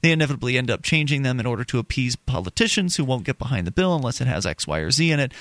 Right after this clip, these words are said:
But let's just say you get your bill passed,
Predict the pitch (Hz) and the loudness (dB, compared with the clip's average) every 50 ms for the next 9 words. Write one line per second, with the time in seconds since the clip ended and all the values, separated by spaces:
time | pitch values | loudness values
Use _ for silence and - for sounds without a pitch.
0 | - - - - 262 302 339 - - - 285 269 269 - - 277 262 220 185 165 | -20 -4 0 2 2 2 2 0 0 2 2 2 2 2 2 2 2 2 2 0
1 | 180 180 - - - _ - 208 240 226 233 233 226 - - 214 185 190 214 233 | -2 -6 -10 -18 -14 _ -4 -4 -2 0 -2 -2 -2 -2 -4 -2 0 2 2 2
2 | 233 233 220 196 160 147 147 151 - - | 0 2 2 4 4 4 2 0 -2 -6